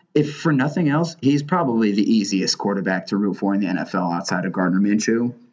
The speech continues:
So just from a watching experience, I'm looking forward to the games now more,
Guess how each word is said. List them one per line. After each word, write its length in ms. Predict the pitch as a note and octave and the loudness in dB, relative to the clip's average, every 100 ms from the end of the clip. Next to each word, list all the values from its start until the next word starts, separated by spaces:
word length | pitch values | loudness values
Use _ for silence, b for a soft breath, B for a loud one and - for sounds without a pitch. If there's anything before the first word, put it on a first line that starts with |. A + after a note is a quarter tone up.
| _ _ - | _ _ 0
So 280 | A#2+ A#2 - | 2 0 -2
just 360 | G2+ D3 - | 0 0 0
from 200 | G3 E3+ | 0 2
a 260 | C3 G#2 F#2 - - - _ _ - | 2 0 -4 -10 -16 -16 _ _ -2
watching 480 | G#2 A#2 - D3 D#3+ | 0 0 2 2 2
experience, 680 | D#3 - F#3 F#3+ G3 F#3+ - B B | 0 2 2 2 2 0 -4 B B
I'm 160 | B2+ B2+ | 2 4
looking 260 | B2 A2 | 2 -2
forward 320 | A2+ A2 A2 | 2 2 2
to 80 | A2 | 0
the 80 | G2 | 0
games 340 | A2 G#2+ G#2 | 0 0 0
now 420 | G#2 G2 G2 F#2+ b b b b _ _ _ - | -2 -4 -4 -8 b b b b _ _ _ -4
more, 760 | A#2 B2+ A#2 G#2 F2+ G2 | 0 2 2 2 0 -2